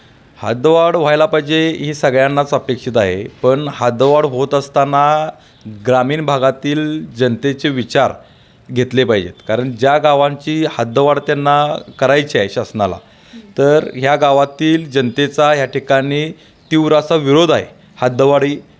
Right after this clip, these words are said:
करण्यासंदर्भासाठी. तर हा विरोध का होत आहे ह्याचं पहिला प्रशासनानं जा-, जाणून घेतलं पाहिजे आणि ज्या लोकप्रतिनिधींचे असं म्हणणं आहे की हद्दवाढ व्ह-, व्हायला पाहिजे, त्या लोकप्रतिनिधींनी पण ह्या ग्रामीण भागातील जनतेच्या भावना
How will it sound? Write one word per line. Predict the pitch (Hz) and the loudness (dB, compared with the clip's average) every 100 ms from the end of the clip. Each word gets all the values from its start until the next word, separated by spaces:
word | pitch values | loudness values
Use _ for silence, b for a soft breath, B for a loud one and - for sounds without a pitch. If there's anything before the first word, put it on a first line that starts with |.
| _ | _
करण्यासंदर्भासाठी. | 131 127 139 139 113 107 101 101 - 92 B B 226 | -2 0 0 0 -2 0 0 -4 -10 -18 B B -6
तर | 143 | -4
हा | 143 160 | 0 0
विरोध | 156 151 165 - - | 2 0 -2 -4 -2
का | |
होत | 170 160 151 156 | 0 2 0 2
आहे | 131 98 B B - | 0 0 B B -6
ह्याचं | 123 165 | -2 0
पहिला | 165 156 151 151 | 0 2 2 2
प्रशासनानं | 147 135 139 143 131 139 | 0 -4 -4 -2 -2 -2
जा-, | 131 120 113 127 | -2 -2 -2 -2
जाणून | 123 135 | 0 0
घेतलं | 139 131 120 | -2 -2 -2
पाहिजे | 120 107 120 - - | 0 0 -2 -4 -6
आणि | 113 127 | -4 -4
ज्या | 107 113 143 156 | -4 0 2 2
लोकप्रतिनिधींचे | 147 139 - 135 139 139 139 139 147 | 2 -2 -2 -2 -2 -2 -2 -4 0
असं | 135 - | 0 0
म्हणणं | 139 123 127 | -2 -2 2
आहे | 131 | 0
की | 127 131 | 0 -2
हद्दवाढ | 120 123 127 120 | 0 2 2 2
व्ह-, | 127 B B B | -2 B B B
व्हायला | 123 139 | 0 2
पाहिजे, | 143 127 110 | 2 0 -4
त्या | 135 147 | -2 0
लोकप्रतिनिधींनी | 139 143 143 139 143 147 135 151 | 0 0 -4 -4 -2 -2 -2 -2
पण | 147 170 175 B B _ | -2 -4 -4 B B _
ह्या | 135 147 | 2 2
ग्रामीण | 151 143 131 143 | 2 0 0 0
भागातील | 135 127 127 151 127 | 0 0 0 -4 0
जनतेच्या | 127 110 135 143 | -2 0 0 2
भावना | 135 120 117 | 2 2 2